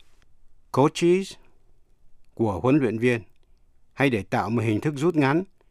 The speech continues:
"Contraction". Thí dụ về sở hữu cách, nên thay vòng cổ của con chó. The dog's color should be changed.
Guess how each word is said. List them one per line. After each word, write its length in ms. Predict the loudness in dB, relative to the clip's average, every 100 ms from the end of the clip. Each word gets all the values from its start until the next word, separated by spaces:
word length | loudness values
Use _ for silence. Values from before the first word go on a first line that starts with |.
| -16 -2
"Contraction". 600 | -2 -2 -6 -6 -8 -10 -16 _ -20 -20 -20 -20 _ -20 _ _ -20 -20 _ _ -20 -20 -20 -4
Thí 140 | 0
dụ 200 | 4 2
về 160 | 2 -4
sở 260 | -2 -4 -4
hữu 160 | -4
cách, 220 | -2 -4 -4 _ -20 _ _ _ -20 -20 -20 -20 -20 -20 _ 0
nên 260 | 4 6 4
thay 220 | 2 2
vòng 240 | 2 0
cổ 240 | -2 -6 -4
của 140 | -4
con 220 | 0 0
chó. 300 | 0 -2 -2 -10 _ _ -20 _ -20 _ -20 -20 _ _ -20 -2
The 100 | 0
dog's 380 | 6 6 6 2 0
color 460 | 2 2 2 0 -2
should 240 | -2 0
be 80 | -2
changed. 460 | 2 4 4 2